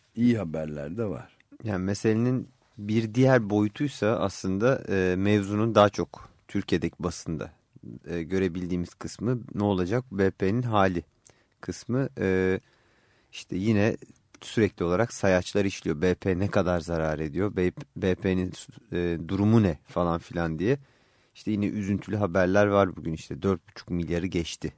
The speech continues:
Speaker 2: zarar falan filan diye. E,
Speaker 1: Hı.
Speaker 2: bununla ilgili de bir tartışmalar yürüyor ki bence sistemin nasıl işliyor olduğuna dair ve aslında hani bu serbest piyasa, tırnak içi,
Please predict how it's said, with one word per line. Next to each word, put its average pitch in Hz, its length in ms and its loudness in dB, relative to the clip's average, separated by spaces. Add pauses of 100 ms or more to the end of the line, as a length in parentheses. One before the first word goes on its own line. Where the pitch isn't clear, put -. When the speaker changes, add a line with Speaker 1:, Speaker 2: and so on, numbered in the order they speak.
Speaker 2:
zarar 78 560 -4
falan 82 220 -4
filan 80 440 -4
diye. 120 200 -2 (1500)
E, 98 60 0
Speaker 1:
Hı. 101 560 2
Speaker 2:
bununla 131 200 6
ilgili 131 260 2
de 160 120 4
bir 147 60 -6
tartışmalar 131 640 2
yürüyor 120 340 2
ki 135 320 0
bence 113 400 4
sistemin 127 560 0
nasıl 131 220 0
işliyor 107 300 0
olduğuna 101 480 2
dair 101 400 4 (100)
ve 107 320 6
aslında 98 640 0
hani 87 240 -4
bu - 40 -16
serbest 98 600 0
piyasa, 82 400 -2
tırnak 90 460 -4
içi, - 240 -8